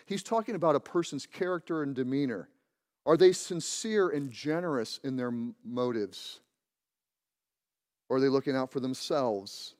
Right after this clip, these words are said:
Wisdom from above has sincere and generous motivations.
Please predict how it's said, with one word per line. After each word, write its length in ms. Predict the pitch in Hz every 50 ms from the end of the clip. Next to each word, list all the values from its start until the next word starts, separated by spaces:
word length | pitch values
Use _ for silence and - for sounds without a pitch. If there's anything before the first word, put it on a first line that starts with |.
| _ _ _ _
Wisdom 320 | - 131 135 113 139 139 127
from 200 | - 143 131 127
above 500 | 120 113 120 143 147 143 131 120 117 117
has 320 | 123 120 120 113 - -
sincere 640 | - - - - 135 123 - - - 160 147 147 139
and 100 | 127 120
generous 640 | 117 - 127 127 127 123 120 120 113 - - - -
motivations. 920 | - 117 117 113 113 104 110 107 110 - - 98 87 80 - - - -